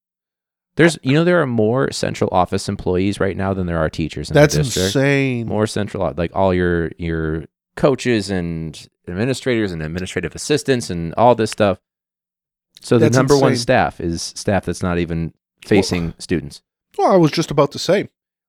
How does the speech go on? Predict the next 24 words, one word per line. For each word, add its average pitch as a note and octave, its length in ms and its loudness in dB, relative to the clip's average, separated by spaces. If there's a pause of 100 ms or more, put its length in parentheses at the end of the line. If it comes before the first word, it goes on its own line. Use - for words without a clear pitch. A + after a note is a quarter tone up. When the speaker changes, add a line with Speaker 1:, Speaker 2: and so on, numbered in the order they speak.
(120)
Speaker 2:
look C3+ 460 2 (100)
at C#3+ 320 -2
the C3 80 -10
social D3 340 -4
studies A#2+ 320 -6
department A#2 520 -8
downtown. A2+ 480 -6 (640)
Look D3+ 160 0
at G#3 80 0
the G3+ 80 -2
fucking G3 280 -2
Speaker 1:
Yeah, F3+ 60 -10
Speaker 2:
social F3 160 -2
Speaker 1:
that's C#3 220 -4
a - 20 -10
good - 60 -6
Speaker 2:
studies A#2 180 -6
Speaker 1:
point. C#2+ 120 -6
Speaker 2:
department. A2 380 -8 (640)
They F#3+ 920 4 (680)
fucking F#3 840 -6 (1400)
don't F#3 280 2 (120)
do D#3 220 -2
shit. - 920 -2